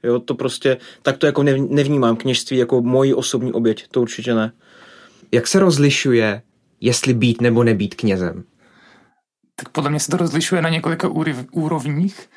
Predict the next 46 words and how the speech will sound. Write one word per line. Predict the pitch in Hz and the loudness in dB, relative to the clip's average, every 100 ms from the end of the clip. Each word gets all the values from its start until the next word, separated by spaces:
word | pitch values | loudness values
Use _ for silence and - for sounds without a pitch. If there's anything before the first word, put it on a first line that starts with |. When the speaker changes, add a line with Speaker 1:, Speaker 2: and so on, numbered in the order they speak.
| - - - _ - | -20 -20 -20 _ -8
Speaker 3:
Jednak | 156 151 | -4 -4
se | - | -4
to | 143 170 | -4 -2
rozlišuje | 165 147 151 180 165 | -2 -2 -2 0 0
na | 160 | 0
úrovni | 165 160 143 147 175 | 0 -2 -2 -2 -2
osobní, | - - 160 147 165 | -4 -6 -4 -2 0
že | 156 | 0
já | 143 | -2
si | - | -4
říkám, | - - 147 | -8 -6 -6
tak | 143 135 | -6 -6
chci | - 151 | -6 -6
do | |
toho | 147 156 | -2 -2
jít, | 143 135 | -2 -2
nechci | 143 - | -4 -2
do | 156 | -4
toho | 160 143 | -2 -2
jít, | 147 147 - - - - - _ - | -2 -4 -8 -20 -20 -20 -20 _ -6
budu | 156 170 | -2 0
šťastnej, | 170 - 151 - 165 | 0 -2 -2 0 0
nebudu | 160 147 | 0 0
šťastnej. | 151 175 156 - 147 170 - - _ | -2 -4 -4 -4 -4 -6 -10 -20 _
To | 170 | -4
je | |
jako | 139 175 | -2 0
nějaká | 165 160 165 | 0 0 -2
jedna | 135 143 | -2 -4
úroveň. | 165 175 185 190 | -2 -2 -2 -2
A | |
druhá | 151 160 160 | -4 -2 -2
úroveň | 156 160 147 156 | -2 -4 -2 -2
je, | 165 170 - - - _ | -2 -4 -8 -20 -20 _
takže | 151 143 139 165 156 - | -6 -4 -2 -2 -2 -4
lidi, | 165 170 156 | -2 -2 -2
kteří | - 185 170 160 | -4 -4 -2 -2
mě | 151 165 | 0 0
mají | 165 165 | 0 -2
v | 160 | -4
uvozovkách | 165 143 - - 160 | -4 -4 -6 -4 -2
na | 156 | -4
starosti | - 151 151 165 | -4 -6 -4 -6
v | - | -4
tom | 156 156 | -2 -2
procesu, | - - 143 165 - 156 | -4 -6 -4 -4 -2 -4